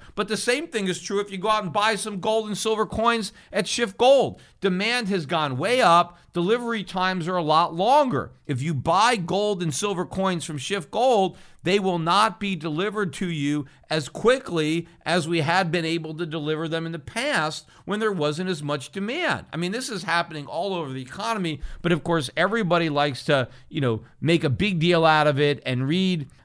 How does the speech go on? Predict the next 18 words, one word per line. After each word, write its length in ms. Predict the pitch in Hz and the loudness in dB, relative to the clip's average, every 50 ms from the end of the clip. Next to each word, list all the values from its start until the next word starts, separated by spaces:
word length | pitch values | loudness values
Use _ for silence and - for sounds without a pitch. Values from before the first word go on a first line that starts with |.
| _ _ | _ _
uh, 160 | 127 131 131 | 0 2 2
conspiracies 1120 | 127 - 147 127 - - - 185 185 190 190 175 - - 175 165 160 160 160 156 135 - - - - - _ - | 2 0 -2 -2 -2 -2 0 2 4 4 4 4 2 0 0 2 2 2 2 0 -2 -4 -8 -12 -18 -20 _ -4
and, 260 | 131 127 127 120 113 - | -2 0 0 -2 -2 -2
and 160 | 139 123 110 | -4 -4 -4
frauds 640 | - - 190 190 180 180 180 180 175 165 139 127 - | -2 0 4 6 8 8 8 8 6 6 2 -2 -6
into 360 | - 151 147 143 123 - 131 | -4 -4 -4 -2 -4 -4 -6
situations 680 | 123 - 165 160 - - 147 151 143 156 139 139 147 135 | -4 -4 -4 -6 -6 -4 -2 0 0 0 0 -2 -4 -4
when 120 | 147 156 151 | -4 -4 -4
they're 120 | 156 165 | -4 -2
not 260 | 190 226 247 233 240 | -2 0 -2 -2 -2
there. 240 | 185 160 151 151 151 - | 0 0 0 0 0 -2
And 80 | 180 | -4
of 100 | 190 185 | -6 -6
course, 280 | - 214 208 202 - - | -4 -4 -4 -4 -4 -6
a 40 | 151 | -8
lot 260 | 165 170 190 226 240 | -6 -2 0 0 0
of 120 | 226 170 | 0 0
it 180 | 180 175 170 175 | -2 -2 -4 -6